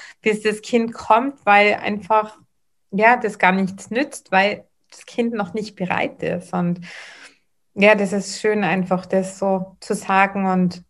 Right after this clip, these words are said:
ja. Und wichtig ist eben auch dann für die Frauen und wenn jetzt jemand schwanger, äh, ist, die zuhört, dass man einfach wirklich auch in der Schwangerschaft die Intuition schult, dass man dann wirklich solche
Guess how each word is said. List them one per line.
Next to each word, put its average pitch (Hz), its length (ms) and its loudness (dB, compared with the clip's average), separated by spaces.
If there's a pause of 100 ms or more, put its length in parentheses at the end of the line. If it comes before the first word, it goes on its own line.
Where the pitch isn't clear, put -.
(360)
ja. 175 480 2 (460)
Und 233 320 0
wichtig 240 400 0
ist 233 200 6
eben 220 180 2
auch 190 320 6
dann 208 540 0
für - 180 4
die 247 120 0
Frauen 185 560 4
und 175 460 -2 (220)
wenn 190 280 2
jetzt 208 340 -2
jemand 196 340 -2
schwanger, 196 580 -2 (100)
äh, 190 220 -2 (300)
ist, 208 280 -6
die 196 140 -4
zuhört, 226 880 0 (280)
dass - 120 -8
man 214 180 0
einfach 208 520 -2
wirklich 226 540 -2
auch - 280 0 (100)
in 269 240 -2
der 254 100 0
Schwangerschaft 190 880 -2
die 196 180 -12
Intuition 208 920 -6
schult, 240 520 -8 (320)
dass 190 120 -8
man 220 160 -2
dann 208 200 4
wirklich 233 600 -2
solche 240 760 0